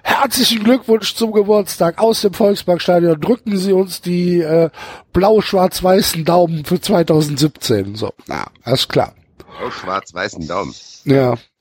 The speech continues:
Speaker 2: viele Daumen haben die in Hamburg? <laughs>
Speaker 1: Ähm, keine Ahnung, fucking Subway,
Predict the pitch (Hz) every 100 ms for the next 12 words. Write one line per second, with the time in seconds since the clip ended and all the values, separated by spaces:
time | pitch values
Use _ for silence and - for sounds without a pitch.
0 | _ _ _ _ _ 80 71 - 123 104
1 | 78 69 69 73 73 64 _ _ _ -
2 | - - - - - - - 427 - -
3 | - - 233 - 330 - 277 220 - -
4 | - - 110 107 - 101 - - - -
5 | - - - - 147 147 - - - -
6 | - - - - - 151 147 143 139 143
7 | - _ _ - _ _ _ - - -
8 | 156 147 147 147 120 - - 202 185 165
9 | 165 - - 233 - 160 170 202